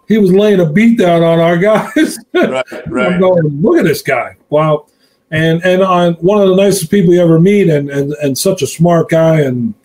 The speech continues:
Speaker 1: and a great player all in one. So that's definitely, I would say he's the top of my list as a guy that, you know, that you would say, "Wow,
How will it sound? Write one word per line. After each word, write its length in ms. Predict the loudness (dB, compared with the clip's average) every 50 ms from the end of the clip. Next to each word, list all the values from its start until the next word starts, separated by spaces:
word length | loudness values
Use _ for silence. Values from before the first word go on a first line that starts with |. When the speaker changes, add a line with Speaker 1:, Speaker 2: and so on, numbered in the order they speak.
| _ _ _ _ _ _ _ _ -4 -2
Speaker 1:
and 120 | -2 -2
a 60 | 0
great 300 | 0 0 0 0 -2 -4
player 340 | -2 -2 0 2 2 2 2
all 220 | 2 2 2 2
in 80 | 2 2
one. 280 | 2 2 2 2 0 0
So 380 | -2 -2 -2 -2 -2 0 -2 0
that's 280 | 0 0 0 -2 -2 -2
definitely, 540 | -2 -2 -2 -2 -2 0 0 0 -2 -4 -8 -16 -14 _ -2
I 120 | -2 0
would 100 | 0 0
say 220 | 0 0 0 2 2
he's 140 | 2 2 0
the 120 | 0 -2
top 300 | -2 -2 -2 -2 0 0 -2
of 80 | -2
my 180 | 0 0 0 0
list 640 | 2 2 2 2 2 0 -2 -4 -6 -10 -12 -20 _ _ _ _ _ _ -6
as 160 | -2 -2 0 0
a 40 | 0 0
guy 240 | 0 0 0 0
that, 260 | 0 0 0 0 -2 -4 _ _ _ _ _ _ -12 -4 -2
you 120 | 0 0
know, 160 | 2 2 2 2
that 100 | 2 2
you 120 | 2 2 2
would 120 | 0 0
say, 480 | -2 -2 0 0 2 0 0 -2 -4 _ _ _ _ _ _ _ _ _ -4
"Wow, 500 | -2 0 0 0 0 -2 -4 -6 -12 _